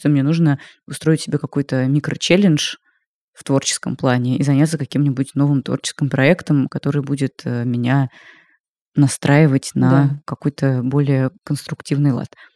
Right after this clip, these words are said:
Speaker 1: А если у меня какие-то вопросы возникают, например, к своей внешности, то тут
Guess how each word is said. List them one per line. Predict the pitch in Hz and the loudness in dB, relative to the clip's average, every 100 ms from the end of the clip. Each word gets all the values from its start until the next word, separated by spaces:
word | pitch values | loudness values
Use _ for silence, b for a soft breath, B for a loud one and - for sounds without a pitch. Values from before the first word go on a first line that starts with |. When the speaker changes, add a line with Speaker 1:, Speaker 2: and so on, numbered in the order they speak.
| _ - | _ -6
Speaker 1:
А | |
если | 135 147 - 143 | -2 -2 -2 -2
у | |
меня | 139 143 139 | 0 2 0
какие-то | - 131 - 135 | -2 -6 -8 -6
вопросы | 131 - 143 - 143 | -6 -2 -2 -2 -6
возникают, | 131 135 139 135 127 | -4 -6 -4 -4 -4
например, | 139 131 131 127 | -6 -4 -6 -8
к | - | -8
своей | - 131 | -6 -4
внешности, | 123 247 320 311 - - 254 b b b | 2 2 2 -4 -4 0 0 b b b
то | - | -10
тут | - | -6